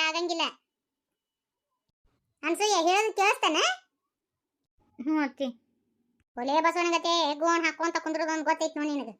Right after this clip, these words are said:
Speaker 1: ನಡಿ.
Speaker 2: ಅಯ್ಯಯ್ಯೋ, ನಾಯಿ ನನಗ್ ಬಡ್ದ ಅಂದ್ನೆ? ಹಾ? ಹಿಂಗ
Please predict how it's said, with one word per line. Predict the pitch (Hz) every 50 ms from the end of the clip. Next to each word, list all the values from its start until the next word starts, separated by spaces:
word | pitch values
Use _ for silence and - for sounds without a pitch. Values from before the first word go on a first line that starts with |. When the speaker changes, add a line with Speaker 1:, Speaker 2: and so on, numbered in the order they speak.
| _ _ _ _ -
Speaker 1:
ನಡಿ. | 359 415 392 302 - _ _ _ _ _ _ _ _ _ _ _ _ _ _ _ _ _ _ _ _ _ _ _ _ -
Speaker 2:
ಅಯ್ಯಯ್ಯೋ, | 294 294 302 320 349 339 311 302 294 277 262 254 247 254
ನಾಯಿ | 277 294 320 359 359
ನನಗ್ | 330 277 262 254
ಬಡ್ದ | 262 254 233
ಅಂದ್ನೆ? | 226 220 202 190 190 240 294 - _ -
ಹಾ? | 269 269 262 294 330 403 440 _ _ _ _ _ _ _ _ _ _ _ -
ಹಿಂಗ | 320 349 320 311 311 302